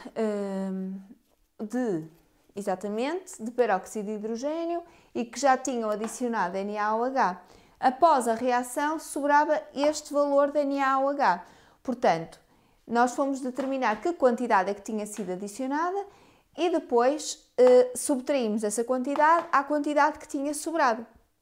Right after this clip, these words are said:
Logo, essa vai ser a quantidade de H O menos que reagiu.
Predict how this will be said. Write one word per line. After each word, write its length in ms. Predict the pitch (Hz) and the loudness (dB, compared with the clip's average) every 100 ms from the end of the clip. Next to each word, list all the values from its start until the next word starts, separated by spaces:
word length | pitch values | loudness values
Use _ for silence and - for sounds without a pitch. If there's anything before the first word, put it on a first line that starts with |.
| _ _ | _ _
Logo, 420 | 214 202 190 196 - | 4 6 6 2 0
essa 300 | 233 240 262 | 0 2 2
vai 160 | 247 247 | 2 2
ser 360 | - 220 233 - - _ _ _ | 2 0 0 -6 -20 _ _ _
a 300 | 269 277 208 | 4 6 4
quantidade 640 | - 220 214 240 220 190 | -2 -4 -2 2 4 4
de 80 | 190 | 0
H 260 | 196 202 208 | 2 2 2
O 60 | |
menos 420 | 233 254 285 277 | 0 0 -2 -4
que 220 | - 294 302 | -6 -4 -4
reagiu. 640 | 320 320 339 311 254 | -4 -4 -2 -2 -2